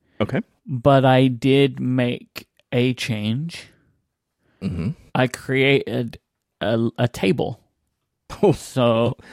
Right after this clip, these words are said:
Speaker 1: Like a phys-, like a wooden table.
Speaker 2: Yeah, I
Speaker 1: You,
Speaker 2: made
Speaker 1: you
Speaker 2: a
Speaker 1: need
Speaker 2: wooden
Speaker 1: more
Speaker 2: table.
Speaker 1: place to store,
Speaker 2: <laughs>
Speaker 1: you need to store more dirty pens on this
Speaker 2: Been
Speaker 1: table.
Speaker 2: very busy. No,
Speaker 1: Mm-hmm.
Speaker 2: I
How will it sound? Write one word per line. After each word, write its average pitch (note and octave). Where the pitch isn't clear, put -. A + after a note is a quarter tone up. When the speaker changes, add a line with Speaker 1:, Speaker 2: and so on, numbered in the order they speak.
Speaker 1:
Like G2
a F2+
phys-, -
like E2+
a D2+
wooden E2+
table. E2+
Speaker 2:
Yeah, C#3
I B2+
Speaker 1:
You, B2+
Speaker 2:
made C#3+
Speaker 1:
you C#3
Speaker 2:
a -
Speaker 1:
need C#3+
Speaker 2:
wooden B2+
Speaker 1:
more C3
Speaker 2:
table. F3+
Speaker 1:
place -
to A2
store, B2+
Speaker 2:
<laughs> B2+
Speaker 1:
you C3
need C3+
to A2+
store D3
more C3
dirty A2+
pens F#2
on D#2+
this E2+
Speaker 2:
Been C#2
Speaker 1:
table. G2+
Speaker 2:
very G3
busy. F#3+
No, D#3+
Speaker 1:
Mm-hmm. F#2
Speaker 2:
I D3